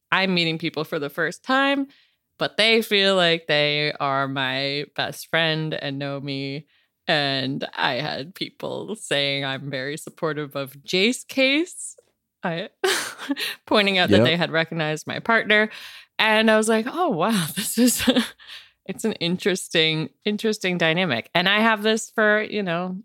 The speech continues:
Speaker 1: other people. I have this for Adrian, for example, my,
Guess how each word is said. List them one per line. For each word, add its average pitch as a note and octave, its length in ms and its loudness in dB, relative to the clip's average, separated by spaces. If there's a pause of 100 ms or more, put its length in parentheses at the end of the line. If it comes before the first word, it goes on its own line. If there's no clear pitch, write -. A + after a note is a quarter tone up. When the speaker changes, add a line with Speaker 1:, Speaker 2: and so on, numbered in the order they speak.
(520)
Speaker 1:
other C4+ 220 -2
people. D3 300 -4
I C3+ 140 -2
have E3 180 -4
this F3 160 -10
for F#3+ 120 -10
Adrian, F#3 480 -6
for - 160 -14
example, - 520 -10
my, E3+ 300 -8